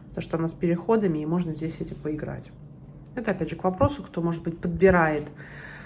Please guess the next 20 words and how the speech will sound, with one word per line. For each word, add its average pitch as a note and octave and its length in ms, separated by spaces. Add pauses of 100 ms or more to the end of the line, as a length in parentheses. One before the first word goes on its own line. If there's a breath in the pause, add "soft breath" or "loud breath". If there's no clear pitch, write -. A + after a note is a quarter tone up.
(240 loud breath)
э, - 60 (1000)
не G3 220
по F#3+ 140
ключу F#3+ 440
нитки C#4+ 440
или F3 120
размышляет, F3+ 560
какие F3 300
использовать. F#3+ 760 (100)
В - 220
принципе, F#3+ 320
здесь F#3+ 200
можно E3+ 240
и E3+ 180
упростить, F#3 560
и - 20
вышивать E3+ 440
одной D#3 200
ниткой. C#3+ 420 (1700 loud breath)
Ещё C4 680